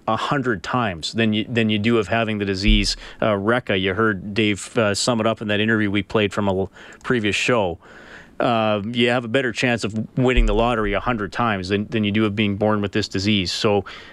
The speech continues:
Dave's fighting that. He's fighting for other families who are, who are, uh, you know, faced with these, uh, challenges. And, and, and Dave told it a lot the first time he was on the show about that uncertainty and, and the,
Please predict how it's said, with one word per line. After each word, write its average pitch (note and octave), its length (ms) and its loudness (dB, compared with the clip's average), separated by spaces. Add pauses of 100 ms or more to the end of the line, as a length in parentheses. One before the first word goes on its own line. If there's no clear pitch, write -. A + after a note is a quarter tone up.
(140)
Dave's B2+ 400 0
fighting C3+ 360 -2
that. B2 260 2
He's G#2+ 160 -4
fighting A#2+ 300 2
for A#2 160 2
other A2+ 160 2
families A#2 580 0
who A2 380 2
are, G#2 460 2 (400)
who G#2+ 240 2
are, G2 360 4
uh, F2 320 0 (340)
you B2+ 260 0
know, A2 140 2
faced C3 440 -2
with A#2+ 120 -2
these, A2 340 2
uh, G2 220 2
challenges. C3+ 540 0
And, B2 200 -2
and, C3+ 300 0
and B2+ 180 2
Dave D#3 320 2
told D3+ 260 2
it B2+ 80 4
a B2 40 6
lot B2+ 360 4 (520)
the - 80 -2
first G3+ 300 2
time C3 180 0
he - 20 0
was G#2+ 120 -2
on A2+ 100 2
the G#2 60 -2
show B2+ 140 2
about C3 380 0
that B2 200 0
uncertainty A2+ 640 -2
and, G2+ 180 -2
and A2+ 180 4
the, G2+ 220 4